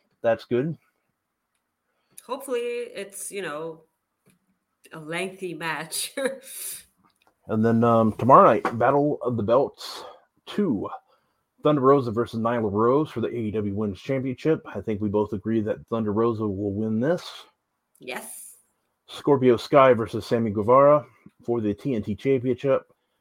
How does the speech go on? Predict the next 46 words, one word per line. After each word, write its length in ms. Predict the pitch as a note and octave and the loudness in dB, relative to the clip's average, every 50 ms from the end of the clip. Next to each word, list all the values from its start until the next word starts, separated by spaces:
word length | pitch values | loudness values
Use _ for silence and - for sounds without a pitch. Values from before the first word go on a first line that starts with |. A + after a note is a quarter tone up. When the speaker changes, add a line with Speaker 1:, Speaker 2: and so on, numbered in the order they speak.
| _ _ _ _ _ _ _ _ _ _ | _ _ _ _ _ _ _ _ _ _
Speaker 1:
I 60 | - A#2 | -2 0
don't 140 | B2+ B2+ | 0 2
think 240 | A#2+ C3 B2 - - | 2 2 0 0 -2
Sammy 300 | - - C3+ B2+ B2 A#2+ | -4 -4 -2 -2 0 0
Guevara 400 | G#2+ A#2 G#2 G2+ A#2 A#2 A#2 A#2 | -2 -2 -2 0 2 2 2 2
is 80 | G#2+ - | 0 -2
gonna 160 | - A2+ A2 | -4 -2 -2
win 200 | A2 A2+ A2+ A#2 | 0 0 0 -2
this 160 | A2+ A2+ G#2 - | -2 -4 -4 -2
belt. 340 | - B2 A#2+ B2 A#2+ - - | 0 2 2 2 2 0 -4
Speaker 2:
No, 420 | G3 F3 F3+ G3+ A3+ B3+ D4 E4 | -6 -6 -4 -2 -2 -2 -4 -4
no, 200 | D#4+ D#4+ D#4+ D#4+ | -8 -10 -10 -8
no, 100 | D4+ A#2+ | -6 -4
Speaker 1:
Um, 240 | A2 G#2+ G#2+ G#2 G#2+ | -2 -2 -2 -2 -4
Speaker 2:
no, 60 | G#2 | -6
Speaker 1:
so 140 | F#2+ F2+ G#2+ | -6 -6 -6
Speaker 2:
no. 40 | G2+ | -6
Speaker 1:
Scorpio 480 | - - - B2 G#2+ - A#2+ A2+ G#2+ G#2 | -6 -4 -4 -4 -2 0 0 0 0 0
Sky 280 | - - - B2 A#2 | 0 0 2 2 2
is 140 | A#2 A#2+ A2 | 2 2 -2
gonna 260 | - A#2 G#2+ G#2 G#2 | -2 -4 -4 -4 -4
do 220 | G2+ - B2+ B2+ B2+ | -4 -2 0 0 0
it. 180 | B2 - - - - - - - - _ _ _ - | 0 -2 -6 -18 -20 -20 -20 -20 -20 _ _ _ -10
Speaker 2:
Yeah. 180 | - A#2+ - - - - _ - | -8 -8 -8 -8 -14 -20 _ -6
Speaker 1:
And 100 | A#2 C3 | -4 -2
then 120 | D3+ D#3 | 0 0
you 80 | D3+ C#3 | 2 2
have 140 | D3 C3+ A#2+ | 2 2 2
Jonathan 340 | A#2+ C3+ D3+ D#3 - C3+ A#2 | 2 2 2 2 0 -2 0
Gresham 360 | A#2 B2 C#3 A#2+ - A#2 G#2 | 2 2 2 2 0 -2 -4
defending 340 | G2 - C3 B2+ B2+ A#2+ A2 | -2 -2 -2 -2 0 -2 -2
the 80 | G2+ | -2
Ring 180 | G2+ A#2 B2 B2 | -2 -2 -2 -2
of 80 | A2+ | -2
Honor 440 | A#2 A2+ A2+ A2 G#2+ G#2 G2 - - - - G#2+ | -2 -2 -2 -2 -4 -6 -8 -12 -16 -18 -14 -6
World 260 | G#2+ A#2+ B2+ B2+ A#2+ | -2 0 2 2 2
Championship 560 | - B2+ A#2 G2+ A#2 A2 G#2 - A2+ G#2+ - - F#2+ | 0 -2 -2 -2 -4 -6 -4 -4 -4 -4 -4 -6 -8
versus 300 | A2 A2 G2+ - G2+ F#2+ F2+ - | -8 -8 -6 -6 -8 -10 -6 -4
Dalton 500 | G2+ F#2+ A#2+ B2+ - D3 C#3+ C#3 C3 A2+ | -2 0 0 0 -2 -4 -6 -6 -6 -8
Castle. 600 | - - A2 A#2 B2 A#2+ - - E2 D2+ - - _ _ _ _ _ _ _ _ _ _ _ _ _ - | -8 -6 -4 -4 -4 -4 -6 -10 -12 -12 -14 -18 _ _ _ _ _ _ _ _ _ _ _ _ _ -6
Um, 320 | F#2 A2 A2+ A#2 A#2+ A#2 | -2 0 0 0 0 0
I 60 | A#2 B2+ | 2 2
don't 180 | D3+ C#3+ B2+ | 2 0 0
see 180 | - D3 D3 C#3 | 0 0 0 0
this 360 | C3 B2+ A2 G2 C3+ C3+ - | 0 -2 -2 -2 -4 -4 0
title, 540 | - - C#3+ C#3 C3+ C3+ C3+ B2+ B2+ A#2+ | 2 4 4 6 6 4 2 0 0 -4